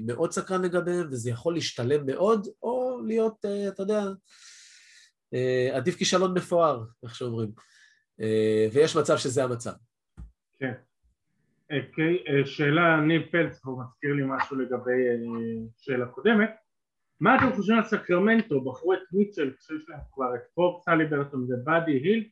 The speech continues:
Speaker 2: אמנם יש שמועות טרייד על באדי, אבל היו גם שמועות לפני הדראפט,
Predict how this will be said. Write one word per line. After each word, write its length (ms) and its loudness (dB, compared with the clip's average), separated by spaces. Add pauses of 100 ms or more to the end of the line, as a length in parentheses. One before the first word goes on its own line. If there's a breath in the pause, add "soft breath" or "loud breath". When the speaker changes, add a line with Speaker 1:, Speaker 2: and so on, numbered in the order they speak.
(480)
Speaker 2:
אמנם 260 2
יש 160 -2
שמועות 340 -4
טרייד 360 -2
על 140 2
באדי, 360 2
אבל 180 2
היו 180 0
גם 200 -2
שמועות 220 -10
לפני 260 -10
הדראפט, 720 2